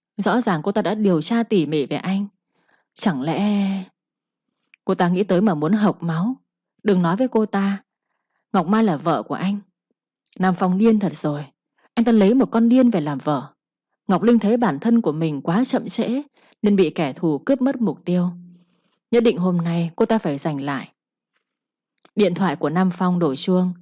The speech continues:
là trợ lý của anh gọi đến. Nam Phong buộc phải ra ngoài nói chuyện bởi vì bên trong quá ồn ào.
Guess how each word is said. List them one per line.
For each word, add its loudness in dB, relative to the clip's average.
là 0
trợ -2
lý 0
của 2
anh -2
gọi -2
đến. -6
Nam 2
Phong 0
buộc -2
phải -4
ra -2
ngoài 2
nói -4
chuyện 0
bởi 2
vì 2
bên 2
trong 0
quá 0
ồn -2
ào. -8